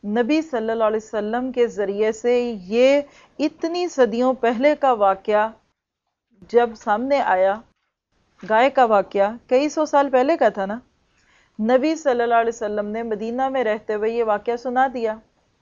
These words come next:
अब एकदम तो कान खड़े होते हैं कि इनकी हिस्ट्री की बात अल्लाह के नबी ने सुना दी, तो गोया कि बस अब तो इनके दिल पिघल ही जाएंगे।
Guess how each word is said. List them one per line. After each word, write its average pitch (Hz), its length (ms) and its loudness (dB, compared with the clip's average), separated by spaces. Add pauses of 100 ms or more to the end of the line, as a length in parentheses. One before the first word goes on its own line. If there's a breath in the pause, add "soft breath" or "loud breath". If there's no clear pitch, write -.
(380)
अब - 140 -14 (240)
एकदम 196 340 -4
तो 247 120 0
कान 233 240 -2
खड़े 233 240 -2
होते 294 240 -2
हैं 233 120 -6 (720)
कि 240 100 -2 (180)
इनकी 247 440 -2
हिस्ट्री 247 460 -4
की 269 240 -4
बात 214 380 4
अल्लाह 202 240 2
के 254 180 0
नबी 202 300 -2
ने 214 120 -4
सुना 233 340 2
दी, 277 220 -4 (340 soft breath)
तो 220 100 0
गोया 214 380 2
कि 240 160 2
बस 220 280 0
अब 285 200 -4
तो 247 120 0
इनके 214 280 -2
दिल 202 240 -2
पिघल 196 360 -6
ही 202 100 -6
जाएंगे। 175 420 -14